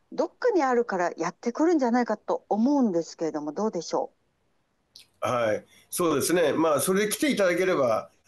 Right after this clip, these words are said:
Speaker 2: あの、本来の日本人の姿というか、昔こういうふうに、あの、人間が生きていたというようなのを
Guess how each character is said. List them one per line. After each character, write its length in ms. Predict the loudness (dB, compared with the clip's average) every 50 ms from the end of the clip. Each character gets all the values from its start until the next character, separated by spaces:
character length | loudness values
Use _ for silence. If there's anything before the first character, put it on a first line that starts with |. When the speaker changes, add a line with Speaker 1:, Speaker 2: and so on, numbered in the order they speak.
| _ _ _ _
Speaker 2:
あ 100 | -2 0
の、 360 | 0 2 2 2 0 0 -2 -4 -10 -20 _ _ _ _ _
本 260 | -2 0 0 2 2
来 160 | 2 2 2 2
の 140 | 4 4
日 80 | 4 2
本 260 | 2 2 0 0 -2 -4 -6 -6
人 180 | -2 0 0
の 120 | 0 0 0
姿 400 | 0 0 0 0 0 0 -2 -2
と 140 | -2 0
い 80 | 0 0 0
う 20 | 0
か、 100 | 0 0
昔 520 | 0 0 0 -2 -2 -2 -2 -2 -2 -2 -2
こ 140 | -2 0 0
う 60 | 2
い 80 | 2
う 40 | 2
ふ 40 | 2
う 40 | 2
に、 260 | 2 2 0 -2 -6 _ _ _ _ _ _ _ _ _ -4
あ 100 | -2 0
の、 260 | 2 2 0 0 -2 -2 0 0 2 2 0 -2 -4 -8 _ _ 0
人 180 | 2 2 2
間 180 | 2 2 2 2
が 120 | 2 2
生 100 | 0 0
き 80 | -2 -2
て 120 | 0 0
い 80 | 0 0
た 140 | 0 0 0
と 120 | 0 2
い 180 | 2 2 2 2
う 20 |
よ 140 | 4 2 2
う 40 | 2
な 160 | 2 2 2
の 140 | 2 2 2
を 340 | 2 2 2 0 0 -2 -6